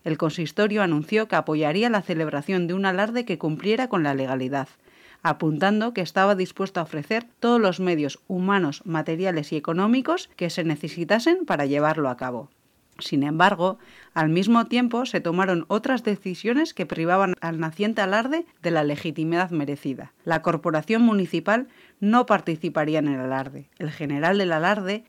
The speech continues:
no sería elegido en el tradicional pleno extraordinario de mayo, o no se entregaría a esta alarde la bandera de la ciudad. El veinte de mayo de mil novecientos noventa y ocho tuvo lugar la primera reunión,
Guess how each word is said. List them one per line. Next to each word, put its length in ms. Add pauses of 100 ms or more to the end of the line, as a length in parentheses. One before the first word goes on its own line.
(100)
no 280
sería 340
elegido 540
en 160
el 100
tradicional 600
pleno 320
extraordinario 720
de 100
mayo, 400 (300)
o 160
no 140
se 100
entregaría 640
a 180
esta 260
alarde 440
la 180
bandera 360
de 80
la 140
ciudad. 320 (480)
El 120
veinte 300
de 120
mayo 340
de 100
mil 180
novecientos 440
noventa 340
y 80
ocho 320 (140)
tuvo 280
lugar 320
la 140
primera 380
reunión, 480